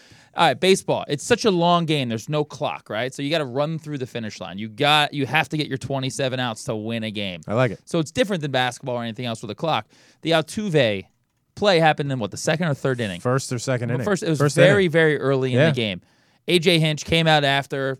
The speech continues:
Speaker 1: Great answer. Look, didn't affect the game. That, this stuff happens, blah, blah, blah, blah. Where do you fall on that?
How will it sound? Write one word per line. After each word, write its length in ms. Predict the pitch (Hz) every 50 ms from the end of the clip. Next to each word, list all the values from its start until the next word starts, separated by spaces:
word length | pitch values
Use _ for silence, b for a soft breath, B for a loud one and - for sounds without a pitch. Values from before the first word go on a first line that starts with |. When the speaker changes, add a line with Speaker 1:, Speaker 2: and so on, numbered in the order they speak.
| _ _
Speaker 1:
Great 320 | - 135 135 143 147 147
answer. 400 | 139 139 139 143 - - 143 127
Look, 200 | 120 110 98 -
didn't 180 | - 131 131 131
affect 300 | 120 - 131 123 - _
the 60 | 120
game. 340 | 104 110 104 101 101 101 98
That, 180 | 104 101 101
this 340 | - 113 - 110 104 117 110
stuff 220 | - - 135 117 -
happens, 340 | 113 107 101 - 104 98
blah, 80 | - 110
blah, 140 | 98 107 101
blah, 120 | 101 101
blah. 260 | 95 101 101 98 95 b b b b b b b _
Where 180 | 131 147 175
do 60 | 190 208
you 120 | 208 190
fall 260 | - - 165 156 147 139
on 60 | 135
that? 240 | 135 127 127 127